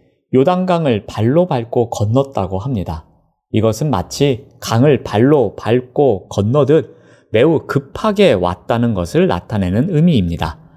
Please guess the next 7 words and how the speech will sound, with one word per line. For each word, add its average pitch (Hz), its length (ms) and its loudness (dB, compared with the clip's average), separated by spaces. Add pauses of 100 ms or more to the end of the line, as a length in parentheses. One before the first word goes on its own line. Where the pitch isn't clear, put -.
(420)
다윗이 127 640 2
죽은 151 420 -2
줄로만 123 640 0
알았는데 107 920 0 (420)
그가 147 420 -2 (240)
왕으로 143 460 2
섬겼던 156 720 -2